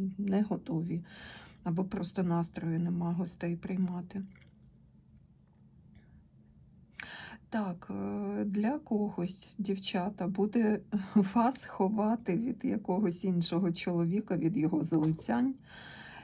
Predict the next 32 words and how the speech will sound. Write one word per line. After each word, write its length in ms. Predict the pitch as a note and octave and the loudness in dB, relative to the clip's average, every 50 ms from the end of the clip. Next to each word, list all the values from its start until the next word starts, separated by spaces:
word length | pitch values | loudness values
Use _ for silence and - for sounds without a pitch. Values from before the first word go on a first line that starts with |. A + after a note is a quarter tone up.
| - - | -10 -4
Якийсь 560 | A3+ F3+ F#3+ F#3+ F#3+ - A#3+ B3 B3+ - - | 0 0 0 0 0 2 2 2 2 0 -4
чоловік, 640 | - - - A3+ G3+ G3 G3+ G3 A3+ B3+ C#4 - - | -8 -4 0 0 2 2 2 2 2 2 2 2 0
от 120 | A3+ G#3+ - - - - | -2 -2 -4 -8 -16 -6
тут 260 | - A#3+ A#3+ A#3+ - | -2 -2 -2 2 4
не 60 | A#3+ A#3+ | 6 6
можу 360 | A#3 G#3+ G3 F3+ E3+ F3 D#3+ | 8 8 6 6 4 2 0
сказати, 540 | - - - E3+ E3 E3 E3 D#3 D#3+ - E3+ | -2 -2 -2 -2 0 0 0 0 0 -2 -2
або 320 | F3 F3+ G3+ F#3+ G#3+ B3+ | 0 0 2 2 2 4
ви 240 | A#3+ A#3 A#3+ B3 B3 | 4 4 4 6 6
у 120 | B3 A#3+ | 4 2
стосунках, 920 | A#3 - - - A#3+ - - - D4 D#4 E4 D#4+ D4+ - G3+ G3 F#3+ - - | 0 0 -2 -2 -2 -2 -2 -2 2 2 4 2 2 0 -2 -2 -2 -2 -2
або 280 | F3+ G3 G#3 A3 A#3+ C4 | 0 0 2 2 2 0
це 180 | B3+ - C4 A3 | 0 -2 -4 -4
просто 400 | - - B3 A#3+ - - A#3+ G#3+ | -2 -2 -4 -4 -2 -2 0 2
він 240 | G#3+ A3 A3+ A3 | 4 4 6 6
на 80 | A3 G3 | 6 4
вас 440 | G#3 G#3+ F#3+ A3 G#3+ - - - - - - - - - - - - - - - - - - - - - - - - - - | 4 2 2 0 0 -2 -6 -12 -16 -20 -20 -20 -20 -20 -20 -20 -20 -20 -20 -20 -20 -20 -20 -20 -20 -20 -20 -18 -12 -2 4
має 480 | G3 G#3+ G#3+ G#3+ A3 G#3+ A3 A#3 G3 G#3+ | 8 10 10 10 10 8 8 6 6 4
свої 500 | - - A3 G#3 A#3+ A#3+ A3 A#3 A3+ E3+ | 2 2 4 4 6 6 6 6 4 4
плани, 680 | - F#3+ E3 E3+ E3 D#3 D#3+ E3 D#3+ E3 E3+ E3 E3 - | 2 2 2 4 4 4 4 4 4 4 4 2 0 0
і 360 | F#3 F#3 F#3 F3+ F3 F3 E3+ | -2 -2 0 0 2 2 2
йому 240 | E3+ F3+ F#3 F#3+ G3 | 2 4 4 4 4
не 120 | G3 G3+ F#3+ | 4 4 2
хочеться, 480 | F#3+ - F3 D#3+ - - - - E3 | 2 0 0 0 -2 -4 -4 -4 -4
щоб 200 | E3 - - A#3+ | -4 -4 -4 -6
до 280 | F3 C#4 A#3 D#3+ F3 D#3+ | -4 -4 0 0 2 2
вас 220 | E3+ F#3 G3 F#3+ | 2 0 -2 -2
там 240 | - - E3+ D#3+ E3 | -2 0 2 2 2
дуже 320 | - D#3+ F3 F3 F3+ E3 | 2 0 -2 -2 -2 -2
хтось 380 | E3 - - - D#3 D#3+ - - | -4 -4 -4 -4 -2 -2 -2 -2
набли-, 420 | E3 E3 E3 A#2+ E3+ D#3+ D#3 E3+ | -2 0 0 2 0 0 0 2
наближався. 1040 | F3 F#3 F#3+ F#3 F#3+ - F3 F#3 F#3+ F#3+ E3 D#3+ D3+ D3+ - - - - - - | 4 4 4 4 4 4 2 2 2 2 0 0 -2 -2 -4 -8 -10 -8 -6 -4